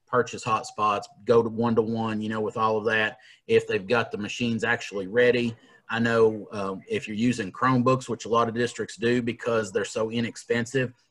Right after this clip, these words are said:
you have to have a certain extension. It's called cami, K A M I, put on that Chromebook so that you can use all of the Zoom features.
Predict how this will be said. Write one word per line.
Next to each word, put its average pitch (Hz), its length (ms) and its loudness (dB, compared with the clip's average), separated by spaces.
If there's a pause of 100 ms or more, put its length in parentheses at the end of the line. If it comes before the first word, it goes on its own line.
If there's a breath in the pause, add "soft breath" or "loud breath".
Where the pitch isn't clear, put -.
you 117 160 2
have 120 140 2
to 113 80 -8
have 117 180 0
a 104 80 0
certain 131 420 -2
extension. 131 640 -4
It's - 120 -12
called 101 340 -6
cami, 113 440 -2
K 120 340 -2
A 120 300 0
M 113 260 -2
I, 110 380 0 (480 soft breath)
put - 160 2
on 127 200 2
that 117 200 -2
Chromebook 131 600 0
so - 140 -6
that 113 200 -2
you 110 60 -8
can 110 140 -8
use 113 240 -4
all 117 300 2
of 101 120 -2
the 95 120 -6
Zoom 120 340 0
features. - 680 -8